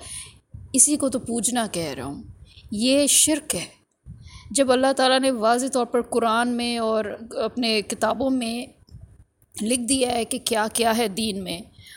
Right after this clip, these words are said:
اور جب آپ ایک انسان کے پاس جاتے ہیں سمجھ، یہ سمجھ کے کہ جی وہ all in all ہے، اس کو سارا پتہ ہے، آپ ان سے جو مرضی پوچھتے ہیں دین کے بارے میں، اگر اللہ تعالیٰ نے وہ چیز حرام کر دی ہے لیکن وہ بندہ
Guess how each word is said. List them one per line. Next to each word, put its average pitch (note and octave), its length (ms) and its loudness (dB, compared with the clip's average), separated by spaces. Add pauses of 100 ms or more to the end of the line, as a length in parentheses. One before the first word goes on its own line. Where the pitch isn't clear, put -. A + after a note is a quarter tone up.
(140)
اور A3+ 100 2
جب A#3+ 180 2
آپ A#3+ 160 4
ایک A3 180 2
انسان G#3+ 420 2
کے B3+ 100 -4
پاس G#3 340 0
جاتے G3+ 340 -2
ہیں F#3+ 260 -2
سمجھ، G3+ 440 0
یہ A3+ 160 0
سمجھ G#3+ 360 2
کے G3+ 180 0
کہ F#3+ 180 -2
جی G#3 360 -4 (320)
وہ G3+ 380 4
all A3 140 2
in G3+ 60 -6
all G3 280 2
ہے، F#3+ 120 0
اس F#3 180 0
کو G#3+ 100 -4
سارا F#3+ 280 2
پتہ F3 260 -4
ہے، F#3 220 0 (340)
آپ G#3+ 260 4
ان A#3+ 140 -4
سے A3+ 180 2
جو A3 160 -2
مرضی A3 280 -4
پوچھتے A3 300 -4
ہیں A3+ 80 0
دین G3+ 200 -6
کے G#3+ 120 -2
بارے F#3+ 240 0
میں، F3+ 140 -6
اگر G3 240 -2
اللہ G3+ 260 -2
تعالیٰ G3 240 -4
نے G3+ 180 -6
وہ F#3+ 220 -4
چیز G#3+ 680 0 (1800)
حرام G#3 320 4
کر A3+ 200 0
دی F#3 320 -4
ہے F#3 120 -2
لیکن G3+ 260 -2
وہ A3 100 0
بندہ G#3 320 -2